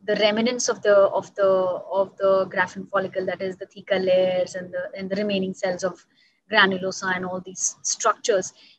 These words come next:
they form this yellowish structure. What is this yellowish structure called? It is corpus luteum, the alternative name of corpus luteum, I'm asking you.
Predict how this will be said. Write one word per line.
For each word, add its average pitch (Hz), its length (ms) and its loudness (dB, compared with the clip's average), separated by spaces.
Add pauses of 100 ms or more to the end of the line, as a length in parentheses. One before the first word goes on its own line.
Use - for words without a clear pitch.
they 214 80 -10
form 262 240 -6
this 240 180 -8
yellowish 202 320 4
structure. 202 400 -2
What 311 220 10
is 339 100 4
this 294 240 0
yellowish 247 380 8
structure - 500 2 (220)
called? 208 360 10
It - 160 -8
is 226 120 -6
corpus 247 400 2
luteum, 233 360 0
the 208 100 2
alternative 269 680 4
name 226 240 -2
of - 240 -2
corpus 190 340 -4
luteum, 202 300 -10
I'm 185 120 -6
asking 185 340 -8
you. 175 140 -20